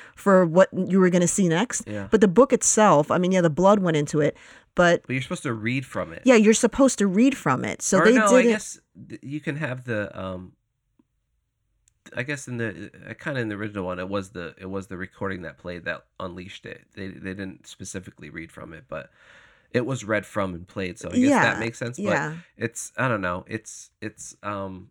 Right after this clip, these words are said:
Speaker 1: This, this felt like they didn't know which one they wanted to do, so they just did both, but they didn't
Speaker 2: Yeah.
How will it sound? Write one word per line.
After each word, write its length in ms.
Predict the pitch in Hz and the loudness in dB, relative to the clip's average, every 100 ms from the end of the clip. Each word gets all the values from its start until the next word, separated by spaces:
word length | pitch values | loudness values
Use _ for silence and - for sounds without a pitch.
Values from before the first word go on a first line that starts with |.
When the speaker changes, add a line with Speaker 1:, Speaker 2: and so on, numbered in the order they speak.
| - | -4
Speaker 1:
This, 280 | 196 294 - | 2 2 2
this 300 | 214 285 330 | -2 0 0
felt 180 | - 277 | 0 2
like 160 | 220 208 | 0 2
they 140 | 214 | 4
didn't 160 | 220 208 | 4 2
know 80 | |
which 240 | 190 190 - | 0 -2 -2
one 140 | 202 | -2
they 100 | 175 | 0
wanted 300 | 160 160 180 | 0 0 2
to 80 | 196 | 0
do, 180 | 185 208 | 0 -2
so 140 | - | 0
they 120 | 170 156 | 0 2
just 220 | 160 - | 0 0
did 200 | 160 143 | 0 2
both, 360 | 147 160 240 - | 2 2 2 -2
but 100 | 165 | 0
they 120 | 165 | 2
didn't 240 | 165 175 170 | 2 2 2
Speaker 2:
Yeah. 180 | 127 | 0